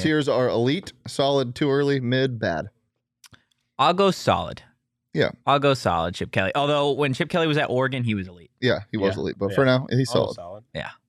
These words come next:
Speaker 1: I'm interested to see what that team looks like this year without D T R.
Speaker 2: Mm-hmm.
Speaker 3: Yeah.
Speaker 1: So, um, next on the list, is that Washington's
Speaker 2: It
Speaker 1: coach?
Speaker 2: is.
Speaker 1: Okay. Um,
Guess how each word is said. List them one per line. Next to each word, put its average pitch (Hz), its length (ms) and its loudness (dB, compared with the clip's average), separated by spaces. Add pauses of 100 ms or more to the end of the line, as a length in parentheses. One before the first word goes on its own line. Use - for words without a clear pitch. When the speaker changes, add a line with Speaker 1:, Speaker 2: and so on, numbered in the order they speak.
(140)
Speaker 1:
I'm 143 100 4
interested 139 420 0
to 107 60 0
see 110 220 2
what 104 180 4
that 104 140 4
team 104 220 0
looks 101 180 -2
like 95 160 0
this 101 220 -4
year 120 280 2 (400)
without 87 420 0 (420)
D 85 180 -6
T 82 160 -6
R. - 80 0
Speaker 2:
Mm-hmm. 110 160 0 (640)
Speaker 3:
Yeah. 92 140 -2
Speaker 1:
So, 80 160 2 (840)
um, 123 360 2
next 131 500 0
on 135 220 2
the 120 100 2
list, 113 440 0
is 107 100 -2
that 123 120 2
Washington's 151 440 -2
Speaker 2:
It - 40 -18
Speaker 1:
coach? 113 140 2
Speaker 2:
is. 92 300 0 (400)
Speaker 1:
Okay. - 260 -8 (520)
Um, 110 640 0